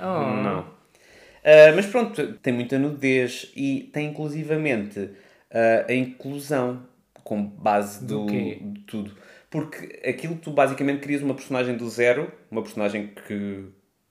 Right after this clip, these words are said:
Speaker 2: que é tua e que pode, pode escolher a orientação sexual, identidade de género, para além de cor da pele, tudo mais. E, e mesmo durante o jogo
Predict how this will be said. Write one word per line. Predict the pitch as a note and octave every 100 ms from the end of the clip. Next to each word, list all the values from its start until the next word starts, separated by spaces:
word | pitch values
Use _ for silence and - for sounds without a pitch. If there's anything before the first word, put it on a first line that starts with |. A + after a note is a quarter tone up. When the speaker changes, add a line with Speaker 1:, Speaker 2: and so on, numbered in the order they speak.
| _ _ _
Speaker 2:
que | A2
é | G#2
tua | - A#2 C3+ D3+ - - - - _ C3
e |
que | C3 -
pode, | D3 C3+ B2+ C3 C3+ C3+ C3+
pode | C#3+ C3+
escolher | - C#3 C3+ A#2 G2+ G#2 F2
a |
orientação | A2 G#2+ G#2+ A2+
sexual, | G2+ G#2+ - - B2 B2 A#2 A#2
identidade | A2 G#2+ G#2+ G#2 G2 F#2
de |
género, | G#2 A#2 A#2+ G#2+
para | G2+ G2
além | F#2 F2+ F2+
de | F2 E2 D2 D#2 - - -
cor | - G2
da |
pele, | F#2 - G#2+ G#2
tudo | - G2+
mais. | F#2+ D2+ - - - - _ _
E, | B2+ B2+ B2 B2 - C3+
e |
mesmo | D3+ D#3
durante | D3+ D3+ D3+
o |
jogo | C#3+ C#3+ A2+ F#2+ F#2+